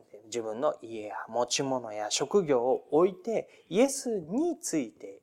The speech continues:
いったわけですね。従うという言葉は、後についていく、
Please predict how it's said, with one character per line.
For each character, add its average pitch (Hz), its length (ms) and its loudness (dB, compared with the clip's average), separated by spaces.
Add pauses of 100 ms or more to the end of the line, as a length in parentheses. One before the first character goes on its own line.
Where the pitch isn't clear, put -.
い - 80 -12
っ - 20 -16 (180)
た - 300 -10
わ - 160 -10
け - 80 -20
で - 80 -20
す - 160 -12
ね。 180 180 -6 (340)
従 - 380 4 (240)
う 294 60 -2
と 165 160 2
い 127 120 -2
う 120 60 -4
言 117 140 -2
葉 - 100 -6
は、 117 420 -4 (340)
後 190 280 4
に 180 240 -4
つ - 140 -6
い 262 160 -4
て 214 240 -8
い 202 60 -12
く、 - 200 -8